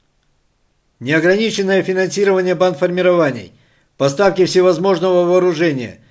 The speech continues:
боеприпасов и другого военного имущества, открытие в сопредельных странах военных лагерей по подготовке террористов под контролем западных военных специалистов, приток огромного числа наемников из шестидесяти восьми стран мира.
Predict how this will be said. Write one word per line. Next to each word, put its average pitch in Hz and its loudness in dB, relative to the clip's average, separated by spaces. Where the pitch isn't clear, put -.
боеприпасов 165 0
и 123 -6
другого 175 4
военного 180 2
имущества, 131 -4
открытие 180 2
в - -4
сопредельных 180 0
странах 185 -2
военных 165 0
лагерей 165 0
по 131 -6
подготовке 160 0
террористов 160 -2
под 143 -10
контролем 156 -2
западных 147 -4
военных 147 -4
специалистов, 143 -6
приток 160 0
огромного 185 2
числа 190 -2
наемников 165 0
из 120 -6
шестидесяти 165 0
восьми 170 0
стран 160 -2
мира. 127 -4